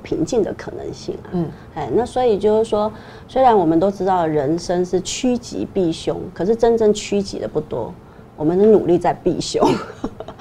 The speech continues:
Speaker 1: 哦，所以就是不断不断地想哪边有可能危险，哪边有人话讲，有一些人会什么样侧-，异样眼光，然后会有什么评语，然后随时都在担心可能背后有不知名的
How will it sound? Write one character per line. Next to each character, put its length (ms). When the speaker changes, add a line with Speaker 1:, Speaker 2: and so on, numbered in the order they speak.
Speaker 1:
哦， 240
所 160
以 60
就 100
是 120
不 140
断 240
不 100
断 160
地 60
想 180
哪 120
边 200
有 160
可 180
能 200
危 160
险， 160
哪 120
边 140
有 120
人 160
话 220
讲， 240
有 120
一 60
些 160
人 200
会 180
什 100
么 100
样 200
侧-， 180
异 180
样 160
眼 180
光， 360
然 120
后 180
会 80
有 80
什 120
么 120
评 400
语， 200
然 80
后 80
随 160
时 140
都 120
在 120
担 260
心 160
可 120
能 160
背 220
后 220
有 160
不 80
知 400
名 320
的 260